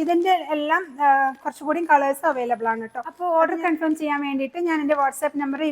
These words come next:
വീഡിയോന് താഴെ കൊടുക്കുന്നുണ്ട്. ഇഷ്ടമായത് സ്ക്രീൻഷോട്ട് എടുത്തിട്ട് എനിക്ക് അയച്ചു തന്നോളൂ.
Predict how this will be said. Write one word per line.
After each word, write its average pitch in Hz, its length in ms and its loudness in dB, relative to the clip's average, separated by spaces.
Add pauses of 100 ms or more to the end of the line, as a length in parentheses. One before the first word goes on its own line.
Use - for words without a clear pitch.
വീഡിയോന് 262 360 -6
താഴെ 254 240 0
കൊടുക്കുന്നുണ്ട്. 247 460 -8 (100)
ഇഷ്ടമായത് 269 460 -2 (400)
സ്ക്രീൻഷോട്ട് 294 540 -4
എടുത്തിട്ട് 277 300 -6
എനിക്ക് 285 200 2
അയച്ചു 240 220 -2
തന്നോളൂ. 202 300 -6